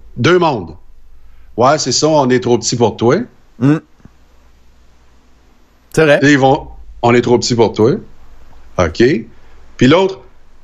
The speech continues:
Speaker 1: enfin, t'as réussi.
Speaker 2: Ouais, c'est ça.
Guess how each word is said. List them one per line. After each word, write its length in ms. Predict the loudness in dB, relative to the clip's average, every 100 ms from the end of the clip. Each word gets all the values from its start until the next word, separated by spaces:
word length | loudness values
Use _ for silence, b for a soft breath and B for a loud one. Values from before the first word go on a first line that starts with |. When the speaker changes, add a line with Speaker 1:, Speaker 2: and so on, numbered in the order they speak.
| -2
Speaker 1:
enfin, 760 | 0 2 0 0 0 2 0 -4 -10 -20 -20 -20 -20 -2
t'as 220 | 0 2
réussi. 880 | 0 -2 0 0 0 -2 -2 -4 -6 -16 -6
Speaker 2:
Ouais, 180 | 0 0 -2
c'est 160 | -6
ça. 220 | -2 -2